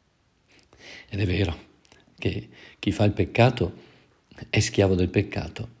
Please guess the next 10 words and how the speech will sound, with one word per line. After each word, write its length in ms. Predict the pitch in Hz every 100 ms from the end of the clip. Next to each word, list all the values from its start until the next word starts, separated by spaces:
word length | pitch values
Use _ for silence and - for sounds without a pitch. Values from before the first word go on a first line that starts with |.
| _
chi 120 | - 95
fa 160 | -
la 100 | 98
volontà 360 | 90 92 90 101
di 140 | 110
Dio 400 | 107 90 78 - - _ _ _ _
è 160 | - -
veramente, 600 | 104 117 104 101 - - - _ _
veramente 560 | - 113 104 98 95 113
libero. 400 | 117 113 101